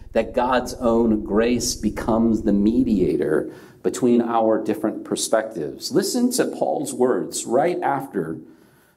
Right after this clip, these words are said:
this passage. It's not gonna be on the screen. I'll just read it to you. Listen to Paul's words immediately after he appeals to his loyal companion. And ask yourself, does this sound like a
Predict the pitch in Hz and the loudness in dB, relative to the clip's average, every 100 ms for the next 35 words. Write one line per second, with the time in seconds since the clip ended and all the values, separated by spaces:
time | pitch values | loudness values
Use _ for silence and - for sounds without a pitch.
0 | - 120 117 131 - 113 - 101 160 - | -4 -2 -2 -4 -4 -6 -10 -4 -4 -2
1 | 135 120 98 92 - 101 85 95 104 - | -2 0 0 -2 -4 -4 0 0 0 2
2 | 120 117 - 80 67 65 - - _ _ | 2 2 0 -6 -8 -10 -14 -18 _ _
3 | _ _ _ - 175 247 392 359 - - | _ _ _ -2 0 2 0 0 0 0
4 | 147 143 120 95 104 104 135 180 214 214 | 2 4 4 2 0 0 2 2 2 2
5 | 175 151 117 104 - 104 98 - - - | 2 2 2 -2 -2 0 0 -2 -12 -20
6 | _ 107 - 135 147 151 151 104 110 104 | _ 0 0 0 2 4 2 2 2 4
7 | 113 113 107 87 80 67 65 85 - - | 4 4 -2 -4 -4 -6 -8 -14 -20 -20
8 | - - - - - _ _ _ _ _ | -20 -20 -20 -20 -20 _ _ _ _ _
9 | 143 190 196 - 98 - 82 - - _ | 0 0 -2 -4 -6 -2 -4 -4 -14 _
10 | _ _ _ _ _ _ _ 113 131 139 | _ _ _ _ _ _ _ -12 -6 -2
11 | 139 131 117 - 95 87 | 0 2 0 0 0 -2